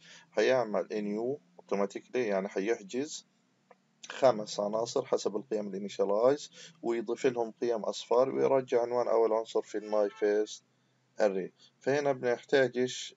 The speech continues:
اللي هو استخدام النيو، لأنه هو في عملية الانيشالايز اوتوماتيكلي هو بيعمل نيو، بيحجز وبضيف القيم الابتدائية مباشرة. آه، هنا بحكي لي can use a for loop to print the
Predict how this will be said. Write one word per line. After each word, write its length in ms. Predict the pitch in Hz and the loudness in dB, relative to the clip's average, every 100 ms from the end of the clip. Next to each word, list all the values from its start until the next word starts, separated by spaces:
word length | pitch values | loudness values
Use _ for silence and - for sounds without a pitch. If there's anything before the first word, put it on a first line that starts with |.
| - | -4
اللي 240 | 104 110 | -2 -2
هو 220 | 117 113 | 0 2
استخدام 680 | 110 - 104 98 104 104 101 101 | 0 0 -4 2 2 2 -2 -6
النيو، 440 | 110 101 90 87 | -4 -4 -6 -2
لأنه 320 | 107 117 120 | 2 2 2
هو 360 | 117 135 120 101 | -2 0 2 0
في 120 | - | 2
عملية 240 | 95 120 123 | 0 0 -4
الانيشالايز 680 | 117 110 113 - 120 135 139 | -6 -6 -6 -2 2 2 0
اوتوماتيكلي 680 | - - 123 120 131 - 117 | -6 -4 -2 -2 -4 -4 -2
هو 280 | 110 120 110 | 0 4 6
بيعمل 420 | 120 113 113 120 | 6 6 2 -2
نيو، 400 | 110 107 98 82 - | -4 -4 -6 -8 0
بيحجز 640 | 131 131 135 151 175 - - - - _ | 0 0 -2 0 0 -2 -14 -20 -20 _
وبضيف 460 | - 117 107 123 120 | -2 0 0 -2 -2
القيم 440 | 104 - 110 110 - | -4 0 0 0 -2
الابتدائية 960 | 110 95 - 92 104 95 104 101 101 98 | -8 -8 -8 -4 0 2 0 0 0 -2
مباشرة. 760 | 98 107 92 - - - - - _ _ _ _ _ _ _ _ - _ _ _ _ _ _ _ _ _ _ _ _ _ _ _ _ _ _ _ _ _ _ _ _ _ _ _ _ _ _ _ _ _ - | -6 0 0 -2 -8 -8 -10 -14 _ _ _ _ _ _ _ _ -20 _ _ _ _ _ _ _ _ _ _ _ _ _ _ _ _ _ _ _ _ _ _ _ _ _ _ _ _ _ _ _ _ _ -2
آه، 400 | 117 117 117 117 | 2 2 2 0
هنا 260 | 156 165 | -2 -2
بحكي 400 | 143 135 - 120 | -2 -4 -4 -4
لي 220 | 117 127 131 | 0 0 0
can 480 | 143 131 131 135 | 0 0 0 -4
use 60 | 127 | -4
a 120 | - | -4
for 200 | 110 123 | 0 0
loop 380 | 117 127 131 - | 2 0 0 -4
to 60 | 107 | -4
print 360 | 120 123 120 | -2 -2 -2
the 240 | 113 107 | -2 -2